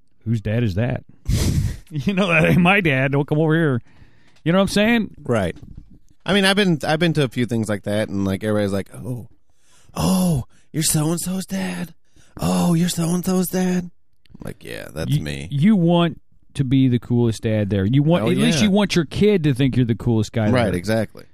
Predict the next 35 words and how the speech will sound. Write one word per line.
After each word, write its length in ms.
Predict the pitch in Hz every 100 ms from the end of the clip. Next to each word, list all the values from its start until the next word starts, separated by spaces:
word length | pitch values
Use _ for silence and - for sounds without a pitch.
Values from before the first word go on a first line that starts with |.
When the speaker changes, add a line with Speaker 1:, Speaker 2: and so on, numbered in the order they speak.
| - 202
Speaker 1:
Man, 140 | -
don't 180 | - 196
be 80 | 147
coming 320 | 151 143 127
rolling 340 | 123 123 123
up 160 | 120 117
in 60 |
some 340 | 107 120 104 92
dirty 300 | - 117 110
fucking 340 | 92 120 117 98
green 320 | 90 110 113
sweatpants 640 | - 113 117 - 117 120
with 100 | 107
a 40 | 90
brown 300 | 90 107 107
stain 280 | - 117 117
on 120 | 117
the 60 | 117
back 260 | 127 123
of 120 | 139 143
'em. 200 | 156 -
You 140 | 196
know 60 | 196
what 60 |
I'm 60 | 196
saying? 280 | - 208 208
Just 200 | 226 -
Speaker 2:
You, 60 |
Speaker 1:
try. 220 | - 202 170
Speaker 2:
you 80 | -
mean 140 | 175
shit 220 | 131 175 196
stains? 520 | - 254 262 254 170
Speaker 1:
<laughs> 20 |
Just, 200 | 170 175